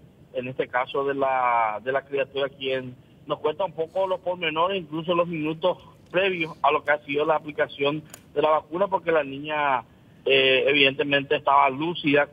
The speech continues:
correteando, eh, incluso le compraron un biberoncito de una farmacia cercana mientras estaban,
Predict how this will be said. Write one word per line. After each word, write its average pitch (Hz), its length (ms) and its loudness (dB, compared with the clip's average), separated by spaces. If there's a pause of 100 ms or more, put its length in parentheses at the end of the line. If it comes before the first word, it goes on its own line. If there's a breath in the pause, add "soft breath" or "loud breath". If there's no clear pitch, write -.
correteando, 143 1080 2
eh, 131 260 4
incluso 131 320 -2
le 147 100 0
compraron 139 400 2
un 143 80 -8
biberoncito 139 600 0
de 131 60 4
una 131 160 -2
farmacia 131 500 2
cercana 147 440 0
mientras 131 300 -6
estaban, 131 400 2